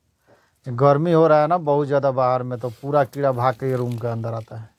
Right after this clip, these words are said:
बाहर तो कुछ मिलता नहीं है छुपने के लिए, पूरा रूम के अंदर आता है। देखो पानी में पूरा भरा हुआ, पूरा भरा हुआ है, देख लो।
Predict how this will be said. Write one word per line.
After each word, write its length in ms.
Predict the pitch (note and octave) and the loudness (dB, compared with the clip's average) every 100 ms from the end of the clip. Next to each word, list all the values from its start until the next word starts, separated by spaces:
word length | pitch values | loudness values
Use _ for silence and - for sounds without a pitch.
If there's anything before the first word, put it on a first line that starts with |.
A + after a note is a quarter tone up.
| _ _ _ _ _ _ - _ _ | _ _ _ _ _ _ -20 _ _
बाहर 240 | B2 B2 C3 | 0 2 2
तो 140 | - | -2
कुछ 240 | B2+ C#3 C3 | -10 -10 -6
मिलता 340 | C3 B2 C3+ | -6 -2 -2
नहीं 100 | C3+ | 0
है 60 | B2+ | -2
छुपने 340 | - B2 B2+ A#2+ | -4 -6 -4 -4
के 80 | |
लिए, 220 | A#2 A#2+ D3 - _ _ _ _ _ _ - - - | -4 -4 -6 -10 _ _ _ _ _ _ -20 -14 -4
पूरा 180 | C3 | 0
रूम 260 | B2 A#2+ A#2 | 0 0 -4
के 60 | A#2 | -6
अंदर 300 | A#2 A#2 A#2 | -6 -6 -8
आता 200 | A2 B2 | -10 -10
है। 60 | |
देखो 200 | A#2+ A#2 A2+ | -10 -10 -12
पानी 320 | - A#2+ A#2+ | -10 -6 -6
में 120 | A#2+ | -6
पूरा 240 | - A#2+ A#2 | -8 -8 -6
भरा 260 | A2 A#2 | -8 -10
हुआ, 180 | B2 A2+ _ - _ _ _ _ _ _ _ _ _ _ _ _ _ - | -10 -12 _ -20 _ _ _ _ _ _ _ _ _ _ _ _ _ -10
पूरा 220 | C#3 C3 | -4 -2
भरा 280 | B2 A#2 B2 | 0 0 -2
हुआ 280 | A#2+ A#2 A#2 | -2 -4 -6
है, 100 | A2+ | -6
देख 200 | A#2 - | -10 -12
लो। 100 | C3 | -18